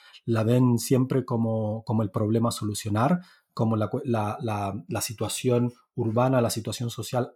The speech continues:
a regularizar, a incorporarla al sistema, pero nunca se han puesto a mirar seriamente cuáles son la-, ¿qué podemos aprender de estos procesos informales, no? Porque detrás de todo proceso social, incluso de todo proceso constructivo, siempre hay un conocimiento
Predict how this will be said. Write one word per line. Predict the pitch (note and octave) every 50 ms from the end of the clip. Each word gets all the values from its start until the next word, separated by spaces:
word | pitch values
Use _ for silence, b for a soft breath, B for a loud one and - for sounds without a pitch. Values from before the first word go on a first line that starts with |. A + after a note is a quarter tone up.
| _
a | - C3+ C3+
regularizar, | C#3 C3+ C3 A#2+ A#2 A#2 A2 A2 G#2+ G#2+ - - - C3 C#3+ F3+ -
a | B2
incorporarla | A#2 A#2 A#2 A#2+ G#2 - - A2 A#2+ B2+ B2 A#2
al | G#2
sistema, | - - A#2 _ - C3 C3 D3+ E3 - b b b b b b b b
pero | - D3+ C#3+ C#3
nunca | D#3 F3+ F#3+ F#3+ - G3+ F#3 F#3 F#3 - -
se | - - D3+
han | D3 D3+ -
puesto | E3+ D#3 D#3 - -
a | D#3
mirar | C#3+ C#3 C#3 C#3 C#3 C#3 C#3 C#3+ D3 - _ _ _
seriamente | - - D3+ D3 D3 D3+ C3+ C3+ C#3 D3 D3 - E3+
cuáles | - D#3+ D3+ D3+ D3
son | - E3 D3+ D3+
la-, | D#3 D3 C#3+ b b b b b b b _ _ -
¿qué | - G3
podemos | F#3 F#3+ F3+ F3+ F3+ F3+ F3+ F3
aprender | D3 - C3 B2 A#2+ B2+ F3 F3 C#3+
de | A2+
estos | - - - A2 -
procesos | - A2+ - - G2+ - G#2+ G2+ -
informales, | A#2 G2+ G2 - - A2+ G2+ G2+ F#2+ G2+ G2+ F#2+ G2+
no? | G2+ G#2 B2 -
Porque | - B2+ A2+ - C3
detrás | A#2 A#2 A#2 - C#3 C#3 D3
de | D3
todo | C#3+ - D#3 D3 D3
proceso | D3 C3 B2 - B2+ A#2 - A#2+
social, | - - A#2 - - - F#3+ F#3 D#3 B2
incluso | A#2 A2 - - C3 - C#3 A#2+
de | A#2+ A#2+
todo | - B2 B2 -
proceso | B2+ A#2 - C3 A#2+ - -
constructivo, | B2+ A#2+ A#2 - A2+ G#2 - - E3 D#3+ D#3
siempre | - - F#3 F3+ F3+ - F3+ E3
hay | D#3
un | D#3+ D#3
conocimiento | - D3 C3 B2+ - - - B2 C3+ D#3 E3+ E3+ E3 E3+ - G3+ F#3+